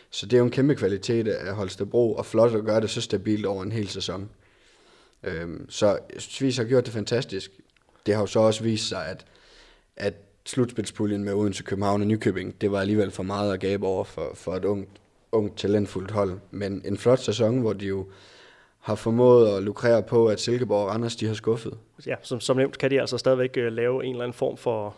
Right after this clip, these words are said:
Speaker 2: for rav i den i de, øh, i de sidste, øh, to runder her. Men, øh, men, øh, lad os, øh, lad os se, hvordan det, øh,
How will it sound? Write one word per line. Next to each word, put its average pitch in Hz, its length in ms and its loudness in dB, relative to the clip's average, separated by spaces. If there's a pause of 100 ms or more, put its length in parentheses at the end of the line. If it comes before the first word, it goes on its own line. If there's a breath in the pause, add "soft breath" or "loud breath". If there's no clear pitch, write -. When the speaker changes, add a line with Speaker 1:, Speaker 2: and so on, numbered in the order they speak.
(160)
Speaker 2:
for 131 140 0
rav 117 260 2
i 127 60 -6
den 131 240 -6
i 131 100 -8
de, 117 220 -10
øh, 110 320 -6
i 123 80 -10
de 123 100 -10
sidste, 127 340 -6
øh, 110 560 -4
to 135 180 -2
runder 120 340 -4
her. 120 180 -6 (160)
Men, 113 220 -6
øh, 110 260 -8
men, 113 220 -8
øh, 113 220 -8
lad 113 80 -4
os, - 240 -8
øh, 107 400 -4 (480 loud breath)
lad 123 60 0
os 123 80 0
se, 151 100 -2
hvordan 127 260 0
det, 131 220 2
øh, 113 260 -2